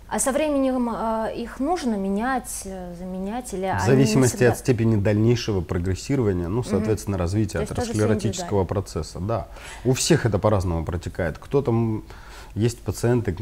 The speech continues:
Speaker 2: м, ну, видел, скажем так, их не так много, но есть единицы, которые живут с протезами. Допустим, аорта подздо-, ау-, аортобедренного сегмента,
Speaker 1: Мгм.
Speaker 2: ну, то есть вот
Speaker 1: Мгм.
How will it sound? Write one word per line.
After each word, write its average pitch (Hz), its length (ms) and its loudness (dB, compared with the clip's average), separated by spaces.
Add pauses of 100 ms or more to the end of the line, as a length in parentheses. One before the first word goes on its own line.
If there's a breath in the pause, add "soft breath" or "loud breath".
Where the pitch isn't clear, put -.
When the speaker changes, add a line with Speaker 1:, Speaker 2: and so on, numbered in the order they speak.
(120)
Speaker 2:
м, 92 400 -6
ну, 123 360 -4
видел, 95 480 0 (100)
скажем 80 340 -4
так, 73 220 -10
их - 160 -10
не 98 100 0
так 110 240 2
много, 120 400 6
но 98 140 2
есть 98 320 0
единицы, 98 520 0
которые 90 360 -2
живут 87 340 -2
с - 60 -14
протезами. 87 680 -2 (460 loud breath)
Допустим, 78 480 -4
аорта 87 880 0
подздо-, 92 720 -2
ау-, 110 300 2 (120)
аортобедренного 90 880 0
сегмента, 135 420 -2
Speaker 1:
Мгм. 220 180 2
Speaker 2:
ну, 139 140 6
то 104 100 2
есть - 180 -2
вот 104 180 0
Speaker 1:
Мгм. 233 280 -2